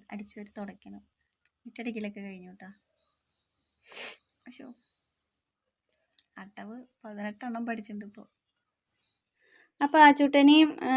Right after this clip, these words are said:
ശ-, കുഞ്ഞൂനൊക്കെ പറഞ്ഞയച്ച് പണികളൊക്കെ ഒരുവിധമൊക്കെ അങ്ങോട്ട് ഒതുങ്ങി. ആച്ചൂട്ടനെ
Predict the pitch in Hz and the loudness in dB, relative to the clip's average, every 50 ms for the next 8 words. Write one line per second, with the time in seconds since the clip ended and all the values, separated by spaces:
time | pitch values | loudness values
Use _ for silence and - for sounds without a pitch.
0 | 254 254 247 247 247 247 262 - - - - - 269 254 247 247 240 240 240 247 | 0 0 0 0 0 0 0 -2 -4 -6 -4 -2 -2 0 0 0 0 0 0 0
1 | 247 - 254 240 262 254 240 233 226 226 233 226 226 - - 226 226 233 247 226 | -2 -2 0 2 2 2 4 2 2 0 0 -2 -2 0 2 2 2 4 2 0
2 | 214 208 208 220 214 214 220 - 233 226 220 220 226 226 220 208 214 - 226 220 | 0 0 -2 0 -2 0 2 2 2 2 2 2 2 2 2 0 -2 -2 -2 -2
3 | 220 226 220 226 220 214 202 202 202 202 208 226 233 220 220 220 220 - 208 202 | 2 4 4 4 4 2 0 -2 -2 -2 -2 -2 -2 -2 -2 -4 -4 -6 -8 -8
4 | 208 208 214 226 | -6 -6 -4 -4